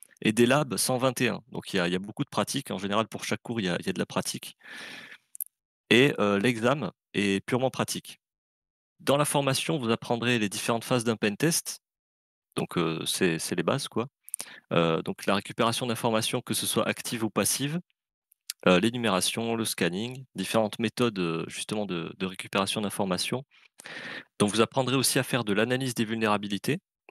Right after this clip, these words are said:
Heu, c'est, c'est un peu, heu, plus basique que du pen test. Donc avec des outils tels que Nessus, par exemple. Les différents types d'attaques, donc que ce soit des attaques réseau ou des attaques système. Heu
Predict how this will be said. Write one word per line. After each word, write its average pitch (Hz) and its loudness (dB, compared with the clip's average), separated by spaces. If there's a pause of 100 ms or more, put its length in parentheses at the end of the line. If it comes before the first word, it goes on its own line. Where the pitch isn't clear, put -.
(120)
Heu, 92 4
c'est, 87 2
c'est - -2
un 90 0
peu, 113 -6
heu, 87 -4 (220)
plus - 0
basique 107 4
que - -4
du 98 -6
pen 95 0
test. - -2 (760)
Donc - -2
avec 98 2
des 98 -2
outils 101 -6
tels 98 0
que 87 -2
Nessus, 90 -6
par 90 0
exemple. 95 -6 (440)
Les 95 2
différents 127 2
types 123 -6
d'attaques, - 0
donc - -6
que 113 -4
ce - 0
soit 117 2
des 107 0
attaques 110 0
réseau 120 0
ou 101 -8
des 95 -2
attaques 98 -2
système. 127 -2 (1080)
Heu - 2